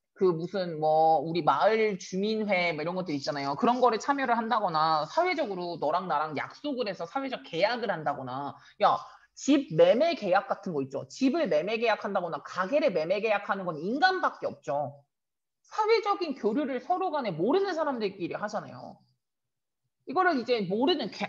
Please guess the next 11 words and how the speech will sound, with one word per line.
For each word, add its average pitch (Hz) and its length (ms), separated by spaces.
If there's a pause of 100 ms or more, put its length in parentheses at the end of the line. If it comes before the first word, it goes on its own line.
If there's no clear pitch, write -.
관계 277 460
없는 226 420
사람들끼리 285 760
한단 247 320
말이야. 135 500
서로 202 240
교환을 190 480
하는 175 160
거지, 131 160
그런 139 220
식으로. 127 600